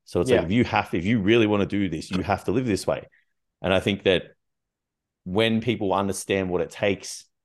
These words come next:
Speaker 1: to do a thing and you remove some of the noise, it's like, stop watching that shit. Stop
Speaker 2: Yeah.
Speaker 1: fucking diving into this stuff. Put yourself in a circle of, like, it's gonna take hard work. It's gonna take discipline. It's gonna take,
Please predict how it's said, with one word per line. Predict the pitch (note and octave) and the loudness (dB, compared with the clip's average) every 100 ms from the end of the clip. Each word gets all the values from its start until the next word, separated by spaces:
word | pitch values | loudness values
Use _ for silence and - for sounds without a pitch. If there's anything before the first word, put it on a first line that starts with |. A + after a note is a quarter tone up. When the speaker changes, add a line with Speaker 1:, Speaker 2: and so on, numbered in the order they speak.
| - | -6
Speaker 1:
to | - | -4
do | E2+ F#2+ A2 | -2 2 2
a | E2 | 2
thing | - A2+ F3+ F3+ _ _ _ _ _ _ _ _ _ _ _ - | 2 2 0 -4 _ _ _ _ _ _ _ _ _ _ _ -4
and | F#2 | -2
you | F#2+ F2+ | -2 0
remove | F2+ F#2 G#2+ G2+ | 0 0 -2 -2
some | - G2 | -2 -2
of | E2+ | -2
the | F2 | -4
noise, | E2+ G2+ E3+ | -2 0 0
it's | B2+ G#2+ | -2 -6
like, | G2 | -6
stop | E3 B2 | -4 -2
watching | B2+ - F#2+ | -4 -2 -6
that | C2+ | -6
shit. | - - - _ _ | -6 -8 -10 _ _
Stop | - A#2 | 0 0
Speaker 2:
Yeah. | A2 - _ | 0 -6 _
Speaker 1:
fucking | - G2+ F#2+ E2+ | -2 0 -2 2
diving | F#2+ G2+ G2 | 4 6 6
into | F#2+ F#2+ F#2 | 2 -2 -4
this | F2 - | -6 -4
stuff. | F2 - | -4 -2
Put | C3 | -2
yourself | A#2 - G#2 - | -2 0 -2 -2
in | |
a | F#2 | -6
circle | - F#2+ F#2+ - F2+ | 0 2 2 2 2
of, | D#2 | 2
like, | E2 D#2+ D2+ _ _ _ _ | 0 0 -2 _ _ _ _
it's | - | -4
gonna | G2 | -2
take | G2 A#2+ | 2 0
hard | - F#2 D#2+ | 2 2 2
work. | D2+ | -4
It's | D#2 | -8
gonna | - E2+ | -12 -4
take | A#2 G#2 | -2 -2
discipline. | F2+ E2 - D2+ | -4 -8 -8 -12
It's | C#2+ | -10
gonna | D#2 | -12
take, | D#2 G#2 G2 | -4 -2 -2